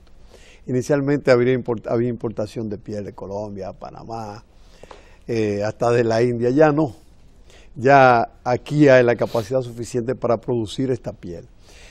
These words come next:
Pero también lo más importante, que una de las empresas que más ha prosperado en la producción de piel dominicana es una empe-, una empresa que hace cinco años estaba quebrada, o sea, estaba cerrada.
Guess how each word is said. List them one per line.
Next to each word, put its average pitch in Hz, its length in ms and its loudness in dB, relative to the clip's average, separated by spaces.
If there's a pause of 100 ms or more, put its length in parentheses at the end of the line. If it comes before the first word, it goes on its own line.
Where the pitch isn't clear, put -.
(140)
Pero 151 180 0
también 160 280 2
lo 208 80 -2
más 190 140 4
importante, 120 580 -2
que 123 80 -6
una 156 180 0
de 156 80 4
las 120 200 0
empresas 117 420 -4
que 110 160 -8
más 123 200 -6
ha - 60 -12
prosperado 117 760 0
en 101 100 -6
la 104 80 -8
producción 113 420 -8
de 110 100 -6
piel 117 220 -6
dominicana 92 680 -12
es 127 60 -8
una 143 100 -6
empe-, 139 340 -4
una 135 160 -6
empresa 113 640 -10 (800)
que 127 420 4
hace 131 1000 4
cinco 143 520 0
años 113 200 -2
estaba 110 260 -2
quebrada, 113 500 -6 (1200)
o - 40 -20
sea, 123 120 -12
estaba 117 340 0
cerrada. 113 720 -2